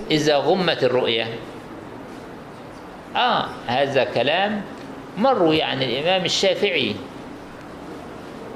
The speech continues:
يشفع لمن يروا، لمن يرون أنه يمكن الاكتفاء بالحساب الفلكي ما دام قد غم عليه. وهنا الإمام الشافعي بيقيد بمقيدات.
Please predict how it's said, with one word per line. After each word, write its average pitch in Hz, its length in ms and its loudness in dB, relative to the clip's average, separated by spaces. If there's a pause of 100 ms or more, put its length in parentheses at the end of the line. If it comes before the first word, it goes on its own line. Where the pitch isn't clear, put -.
(320)
يشفع 170 500 2
لمن 139 400 2
يروا، 135 400 4 (1600)
لمن 135 360 0
يرون 123 400 4 (380)
أنه 151 680 2
يمكن 143 560 2
الاكتفاء 120 800 0
بالحساب 107 540 0
الفلكي 113 540 0
ما 147 160 -2
دام 185 280 2
قد 139 260 0
غم 131 380 2
عليه. 87 520 -4 (2000)
وهنا 226 360 6
الإمام 226 380 6
الشافعي 214 440 2
بيقيد 175 720 2
بمقيدات. 110 800 2